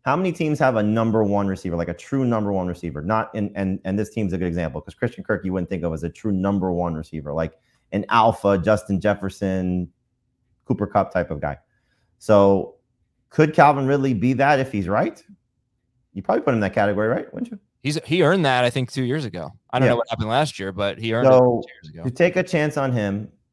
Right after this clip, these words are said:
Speaker 1: and hope that he can grow with Trevor Lawrence and, and work with Kirk and, uh, what I think will probably be Zay Jones, 'cause I think Marvin Jones will be gone by next year.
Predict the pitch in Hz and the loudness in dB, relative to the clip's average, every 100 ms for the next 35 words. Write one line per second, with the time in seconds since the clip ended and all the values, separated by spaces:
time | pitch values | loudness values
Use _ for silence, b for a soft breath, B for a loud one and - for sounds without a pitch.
0 | 101 107 131 131 120 123 120 101 117 123 | -6 0 0 0 -2 -2 -4 -2 2 2
1 | 123 120 117 110 104 110 113 101 95 - | 0 -2 0 0 -2 -4 -6 -4 -6 -6
2 | 92 95 95 104 113 110 107 - 110 107 | -6 -6 -2 -2 -2 -4 -6 -2 -2 -2
3 | - 95 95 - _ _ _ _ - 90 | -6 -6 -8 -10 _ _ _ _ -4 2
4 | 92 87 - 98 101 98 123 101 - 104 | 4 2 0 0 0 0 -4 0 2 2
5 | 92 87 107 87 85 87 90 90 90 85 | 2 0 0 0 -4 -4 -4 -2 -2 -2
6 | 82 76 85 90 87 - - 80 78 - | -6 -6 -4 -4 -4 -8 -14 -12 -10 -12
7 | 76 | -16